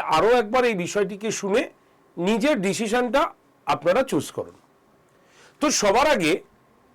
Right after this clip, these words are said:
এই যে টিডিএস ফাইলিং already শুরু হবে আর এক মাস পর থেকে, মানে এটা মে, জুন মাসে মোটামুটি ফাইলিংয়ের কাজ স্টার্টিং হয়ে যাবে। তো এই সময়টায় এই জবের সব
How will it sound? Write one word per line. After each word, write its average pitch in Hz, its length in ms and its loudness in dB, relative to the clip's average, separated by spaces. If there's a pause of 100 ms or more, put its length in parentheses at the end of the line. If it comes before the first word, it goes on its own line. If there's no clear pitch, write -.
(160)
এই 277 160 2
যে 311 80 2 (120)
টিডিএস 233 400 0 (220)
ফাইলিং 175 400 4 (540)
already 233 420 2 (120)
শুরু 226 200 0 (100)
হবে 254 180 2 (140)
আর 240 80 2 (320)
এক 165 80 -4 (120)
মাস 233 140 0 (100)
পর 170 120 4 (120)
থেকে, 110 180 -18 (600)
মানে 185 220 2
এটা 202 140 0 (120)
মে, 151 100 4 (500)
জুন 160 140 0 (100)
মাসে 180 240 0 (500)
মোটামুটি 165 400 2 (100)
ফাইলিংয়ের 147 440 -2
কাজ 226 180 2
স্টার্টিং 165 320 0 (100)
হয়ে 95 160 -14
যাবে। - 160 -20 (720)
তো 302 60 2 (240)
এই 294 80 2 (160)
সময়টায় 208 600 2 (1160)
এই 285 80 4 (140)
জবের 226 300 2 (140)
সব - 160 2